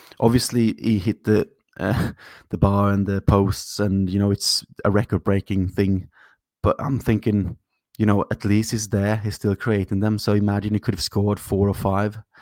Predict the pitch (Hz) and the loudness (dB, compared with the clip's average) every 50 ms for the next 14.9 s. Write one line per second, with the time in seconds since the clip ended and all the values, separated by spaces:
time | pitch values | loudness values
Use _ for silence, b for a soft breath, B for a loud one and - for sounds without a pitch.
0 | B B B B - 113 113 117 117 117 117 120 120 110 107 110 - - 120 113 | B B B B 2 4 6 6 6 6 6 4 4 2 0 -6 -6 -4 -4 -2
1 | 104 107 104 107 110 110 110 110 - - 107 - - - - 120 110 107 110 113 | -2 0 0 2 2 2 0 -2 -4 -6 -4 -4 -4 -2 0 2 2 4 4 2
2 | 110 113 113 107 117 117 113 104 98 110 104 104 113 113 113 113 113 110 - - | 0 0 0 0 2 2 2 0 0 -2 0 2 2 2 2 2 -2 -2 -2 0
3 | 123 117 110 113 117 98 - _ - 113 107 104 - _ - - 110 107 107 107 | 0 0 0 0 -2 -2 -2 _ -4 -2 -2 -4 -6 _ -4 -2 -2 -2 0 -2
4 | 107 107 101 107 - - - 104 101 - - - - - - B B B B B | -2 -4 -4 -6 -6 -4 -4 -4 -4 -4 -6 -10 -10 -10 -12 B B B B B
5 | B _ - 135 - - - - _ _ _ _ _ _ _ _ _ _ - 127 | B _ 4 4 4 4 0 -8 _ _ _ _ _ _ _ _ _ _ -10 -2
6 | 113 131 143 135 - - - 147 - _ _ _ - - 143 135 131 127 113 - | 2 2 2 2 0 -6 -6 -6 -8 _ _ _ 2 4 4 4 2 0 -4 -4
7 | 117 110 117 113 107 104 98 107 110 123 120 98 104 104 - - - - 131 135 | -2 -2 -2 -2 -2 -2 0 0 2 2 2 0 -4 -6 -12 -12 -8 -6 -6 -4
8 | - 123 113 - - _ - 127 117 123 127 123 123 120 117 117 - 120 - - | -4 -6 -6 -6 -8 _ -4 -2 0 2 2 4 4 2 2 0 -2 -4 -4 -4
9 | 120 - - 120 110 104 95 - - 110 107 104 - B B B B B B B | -4 -4 -2 -2 0 -2 -2 -4 -4 -4 -4 -4 -6 B B B B B B B
10 | B - - - 123 117 117 117 113 - 123 117 110 113 127 117 117 113 110 107 | B -2 0 0 2 0 -2 -4 -2 -2 0 0 0 0 -2 0 2 2 2 2
11 | 104 - - b b b b - 120 - 120 117 113 110 107 - 107 104 107 107 | 0 -4 -12 b b b b -16 -8 -2 2 2 2 2 0 -2 -4 -4 -2 -2
12 | 107 107 104 107 107 107 104 107 - - - 113 110 110 101 - - _ _ _ | -2 0 0 0 0 0 -2 -4 -6 -8 -6 -2 -2 -2 -2 -4 -10 _ _ _
13 | _ - - 110 113 110 110 110 113 107 - - - 104 117 104 - - 104 98 | _ -6 -2 0 2 2 2 2 0 -4 -6 -8 -8 -6 -6 -6 -6 -6 -4 0
14 | 110 110 101 113 120 110 104 98 107 101 101 113 117 101 92 92 98 | 0 2 2 2 2 0 -2 -2 -2 0 0 0 -2 -2 -6 -8 -10